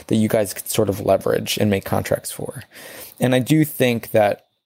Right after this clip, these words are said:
if you approach intelligence as that service industry model, and if you really do sit back and say, "I wanna help my team prevent strategic surprise.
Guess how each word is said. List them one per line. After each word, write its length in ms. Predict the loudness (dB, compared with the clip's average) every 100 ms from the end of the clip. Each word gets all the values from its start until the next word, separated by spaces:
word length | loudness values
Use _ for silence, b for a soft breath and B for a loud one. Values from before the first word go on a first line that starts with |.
| _ -4
if 180 | -2 2
you 120 | 2
approach 420 | 2 0 0 0
intelligence 480 | 0 2 0 0 0
as 140 | 2
that 180 | 2 0
service 360 | 0 0 -2 -4
industry 400 | -4 -4 -4 0
model, 460 | 0 0 -2 -6 B B
and 140 | -2 0
if 80 |
you 140 | 0 2
really 240 | 4 4
do 140 | 2 0
sit 240 | -2 0
back 280 | 2 0 -2
and 140 | -4
say, 360 | 0 2 2 0 B B B
"I 240 | 0 2 4
wanna 260 | 2 2
help 240 | 0 -2 0
my 400 | 0 0 -2 -8 -6
team 380 | -2 -2 -4 -10
prevent 400 | -8 -2 0 -2
strategic 580 | -6 -8 -8 -6 -6 -6
surprise. 720 | -8 -6 -4 -4 -8 -14 -16